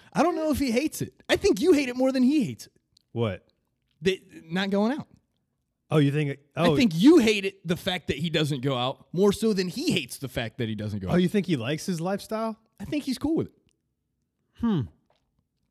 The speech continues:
Speaker 2: Maybe. You think he's putting on a front then? Like, he's pretending like he wants to go out, but he doesn't really want to?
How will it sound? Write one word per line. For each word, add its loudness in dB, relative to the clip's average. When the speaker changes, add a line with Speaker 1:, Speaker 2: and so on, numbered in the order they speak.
Speaker 2:
Maybe. 0
You -4
think 0
he's -2
putting 0
on -4
a -4
front -6
then? -6
Like, -8
he's -6
pretending -2
like -4
he -4
wants -4
to -4
go 0
out, -2
but -6
he -2
doesn't -6
really -4
want -8
to? -10